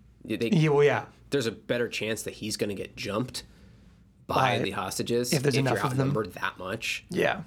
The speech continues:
Speaker 2: yeah. Even if they're tied up, enough of them can just rush at you.
Speaker 1: Yeah. And he's in there with, he has a large group of freed slaves with him too, s-, who are holding giant s-, you know, pikes. So he does have a decent amount of men, but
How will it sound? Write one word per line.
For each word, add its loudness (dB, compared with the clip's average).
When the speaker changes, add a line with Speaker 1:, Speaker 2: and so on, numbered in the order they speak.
Speaker 2:
yeah. 4
Even 4
if 2
they're 4
tied 2
up, 0
enough 0
of 0
them 4
can -2
just -2
rush -2
at -6
you. -4
Speaker 1:
Yeah. -2
And 2
he's 0
in 2
there 0
with, -6
he -2
has -4
a -4
large -2
group -6
of -2
freed -6
slaves -4
with -10
him -8
too, -6
s-, -6
who -2
are -2
holding -4
giant -8
s-, -4
you -8
know, -16
pikes. -4
So 0
he -2
does -2
have -2
a 0
decent -4
amount -2
of -2
men, -2
but -8